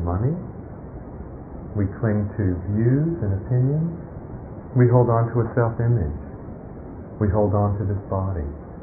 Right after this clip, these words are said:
Wherever there's holding for security,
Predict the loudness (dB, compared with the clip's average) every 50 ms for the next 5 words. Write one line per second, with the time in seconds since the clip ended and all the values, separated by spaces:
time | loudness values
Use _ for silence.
0 | -16 -14 -14 -14 -14 -14 -14 -16 -16 -16 -16 -14 -14 -14 -14 -14 -14 -14 -14 -14
1 | -14 -14 -12 -12 -12 -12 -12 -14 -12 -14 -14 -6 2 8 10 12 12 12 10 8
2 | 8 6 4 4 2 4 6 6 6 6 4 2 2 0 0 -2 -4 -6 -8 -10
3 | -12 -14 -14 -14 -14 -12 -12 -12 -14 -14 -14 -14 -6 0 0 0 0 0 -4 -6
4 | 0 2 4 4 4 4 0 -2 -4 -6 -6